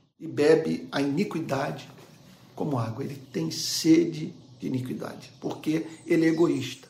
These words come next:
Então ele tem fome e sede de se utilizar de meios iníquos a fim de alcançar aquilo que é inerradicável na sua natureza, que é ser feliz. E o problema não está em querer ser feliz.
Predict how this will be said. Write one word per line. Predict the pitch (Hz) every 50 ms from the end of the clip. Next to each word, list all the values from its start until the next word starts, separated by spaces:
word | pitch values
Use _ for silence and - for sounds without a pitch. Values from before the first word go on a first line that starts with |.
| _ _ _
Então | 143 135 123 - 160 165
ele | 165 160 156
tem | - - 165 151
fome | - - - - - - 165 185 208 202 202 202 208 - - - - -
e | - 185
sede | - - - - 165 160 147 127 120 123
de | 123 139 131
se | 120 - - - 190
utilizar | 175 175 156 - - - - 196 190 180 165 139 117 120 131 - 147 147 - - - - _ _ _ _ _
de | - 151
meios | 147 143 151 147 143 139 139 123 127
iníquos | 202 214 180 170 208 220 - - - - - - - - - - -
a | - 185 170
fim | - - - - - 175 185 170
de | 165
alcançar | 160 165 - 151 139 123 - - - 135 120 - - - - - - _ _ _ _ _ -
aquilo | - - - - 180 175 175 -
que | - 180
é | 170
inerradicável | 196 220 226 240 226 - - 196 208 - 220 - - - 147 151 170 160 196
na | 190 196 175
sua | - 214 185
natureza, | 185 185 - - - 190 143 120 120 - - - - _ - - - -
que | - 131
é | -
ser | - 151 -
feliz. | - - 175 147 127 120 - - - - - _ _
E | 143
o | -
problema | - - 151 - - 226 240 269
não | 277
está | 233 - - - 220 240
em | 226
querer | - - 135 139 131
ser | - 151 -
feliz. | - - - - - - - -